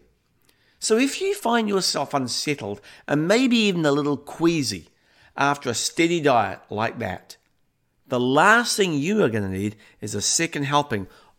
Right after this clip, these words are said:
of the world's flawed definition of success. It's a good point to think and question and pause and say, "What's your definition of success?"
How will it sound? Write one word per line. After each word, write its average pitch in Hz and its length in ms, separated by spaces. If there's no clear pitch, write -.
of 127 180
the 120 100
world's 135 760
flawed 151 920
definition 170 680
of 131 220
success. - 1000
It's 226 80
a 262 60
good 359 220
point 214 280
to 151 80
think - 400
and 147 160
question 165 560
and 139 220
pause 131 400
and 151 100
say, 156 320
"What's 294 300
your 202 200
definition 135 960
of - 160
success?" - 1040